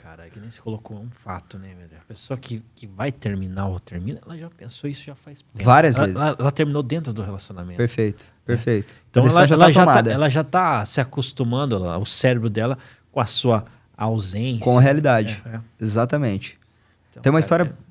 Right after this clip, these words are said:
Speaker 2: bem forte que eu conheço. Eu não vou falar cidades, nada, pra, pra, pra não identificar. Mas tem a história de um rapaz que ele, ele tinha,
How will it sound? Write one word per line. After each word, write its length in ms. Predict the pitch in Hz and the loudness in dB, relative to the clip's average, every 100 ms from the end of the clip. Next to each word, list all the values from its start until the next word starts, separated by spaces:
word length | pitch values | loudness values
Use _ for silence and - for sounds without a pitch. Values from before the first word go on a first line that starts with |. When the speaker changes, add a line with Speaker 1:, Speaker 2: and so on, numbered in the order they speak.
| - | -8
Speaker 2:
bem 160 | 180 254 | -6 -6
forte 380 | - 127 120 | 2 2 2
que 60 | - | -2
eu 20 | 110 | -4
conheço. 320 | 117 120 - | -2 -2 -2
Eu 120 | 147 | -2
não 140 | 170 160 | 0 0
vou 100 | 147 | 2
falar 240 | 139 120 | 2 2
cidades, 640 | - 98 120 123 107 98 | 0 0 0 0 -2 -6
nada, 380 | 92 107 131 127 | -6 -2 -2 -2
pra, 440 | 117 123 123 120 - | 0 0 2 0 -4
pra, 480 | - 117 117 113 101 - _ _ _ _ | -4 0 0 0 -2 -8 _ _ _ _
pra 160 | 117 | 2
não 340 | 123 123 123 123 | 2 2 0 0
identificar. 600 | 131 123 127 - - 101 - - _ _ _ _ _ _ _ - | 2 2 0 -2 -4 -4 -6 -18 _ _ _ _ _ _ _ 0
Mas 200 | 135 - | 2 2
tem 100 | 170 | 2
a 40 | |
história 240 | 160 - 196 | 2 2 0
de 80 | 202 | 2
um 80 | |
rapaz 580 | 190 196 123 127 170 - - _ _ _ _ _ _ _ _ - | 2 4 4 4 0 -6 -12 _ _ _ _ _ _ _ _ 2
que 80 | |
ele, 480 | 139 135 143 127 113 | 4 6 4 4 2
ele 180 | 117 123 | 2 2
tinha, 800 | 123 - 139 127 123 117 104 - | 2 0 0 2 2 0 -2 -6